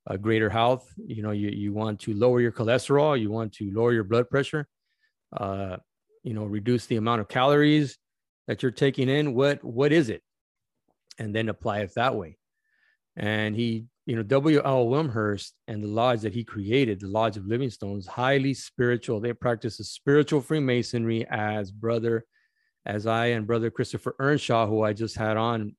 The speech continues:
recently, uh, just, uh, talking about the possible Chinese origins of Freemasonry and a lot of the symbols and philosophy that are,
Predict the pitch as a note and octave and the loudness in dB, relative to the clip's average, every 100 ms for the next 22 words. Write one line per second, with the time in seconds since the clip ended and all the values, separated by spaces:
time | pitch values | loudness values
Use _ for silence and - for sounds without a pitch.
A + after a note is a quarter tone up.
0 | - A2+ B2 A2+ G2+ G2+ G2 - - - | -6 -6 -4 -6 -4 -4 -6 -12 -20 -12
1 | - G#2 - _ _ _ _ _ _ F#2+ | -8 -8 -10 _ _ _ _ _ _ -6
2 | - B2 A#2+ G2 G#2+ G2+ G#2 F#2+ - _ | -2 0 -2 0 -2 -2 -6 -6 -8 _
3 | _ _ _ _ _ _ _ _ _ - | _ _ _ _ _ _ _ _ _ -2
4 | A#2+ A#2 A2+ A2 C3 B2 A#2 A#2 C3+ A2+ | -2 0 -2 0 0 0 2 4 4 2
5 | A2 G2+ F#2 - A#3+ F#3+ - B2+ A#2 B2+ | 0 -2 -6 -10 -20 -20 -4 0 2 0
6 | - A2 G#2 G#2 G2+ G2 F#2+ G2+ A2 G#2 | -2 -4 -2 -2 -4 -6 -6 -2 -2 -4
7 | G2+ G2 F2 _ _ _ _ - C3+ A#2 | -8 -12 -14 _ _ _ _ -2 0 2
8 | G#2+ G#2+ G#2+ A2 C3 - - A2 G#2 G2+ | 0 -2 -2 0 0 -2 -6 -4 -2 -2
9 | G2 F#2+ F2+ | -2 -4 -6